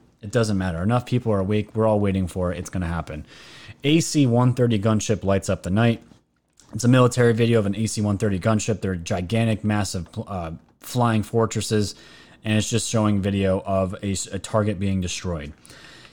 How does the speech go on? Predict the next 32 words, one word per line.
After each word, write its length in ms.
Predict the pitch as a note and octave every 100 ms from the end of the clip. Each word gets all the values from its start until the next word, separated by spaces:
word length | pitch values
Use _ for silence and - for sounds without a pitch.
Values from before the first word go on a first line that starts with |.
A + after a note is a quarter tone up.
| -
"California 640 | - E3 D#3+ - D3 C#3+
wants 260 | A#2 A2+ G#2
to 60 | G2+
quarantine 500 | - A#2+ A#2 - G#2+
people 280 | - G#2+ F#2+
with 80 |
covid 340 | - A#2 G#2+ G#2+
nineteen 460 | G#2 G2 - G2
plus, 380 | F2 C3 B2 - -
even 320 | D#3+ D#3+ D#3
removing, 720 | C#3 C3+ D#3+ C#3 G2 D2+ D2+ - - - _ -
even 260 | E3+ F3
removing 480 | F3 E3+ A#2+ A#2 A2+
them 160 | G#2+ G2+
from 180 | G2+
their 120 | F#2 F2
homes." 360 | A#2 C3 B2+
And 160 | A2+ C3
this 140 | E3
was 140 | D3+ B2
a 40 |
video, 520 | G2+ A#2+ B2+ B2+ B2+ - - - -
um, 400 | G2+ G2+ G2+ G2+ - -
here. 520 | - C3+ C3+ C3+ C3 - - -
Now, 220 | A2+ A2
I 80 | A2
want, 280 | B2+ D#3+ A#2
I'm 80 | C3
not 180 | C#3+
gonna 140 | D3 A#2+
play 300 | - B2 B2
it, 180 | A#2+